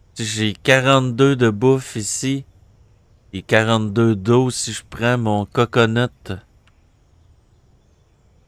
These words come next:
Ah. Ah, là, il est équipé. À moins que je chasse ça.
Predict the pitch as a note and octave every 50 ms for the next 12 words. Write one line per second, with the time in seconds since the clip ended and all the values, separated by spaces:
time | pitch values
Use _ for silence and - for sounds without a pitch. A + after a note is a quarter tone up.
0 | _ _ _ _ _ _ _ _ - A2+ B2 - - _ _ _ _ _ _ _
1 | _ _ _ _ _ _ _ _ _ G#2 G#2+ A2 - - E2 F2+ F#2+ F#2 F2 F#2
2 | F#2 - G#2+ F#2+ - - - - A2 A#2 C#3 D#3+ - _ _ _ _ _ - F#2+
3 | F#2+ F#2+ G2 - - F#2+ - - - G2 F#2 - - - - C3 D3+ F3+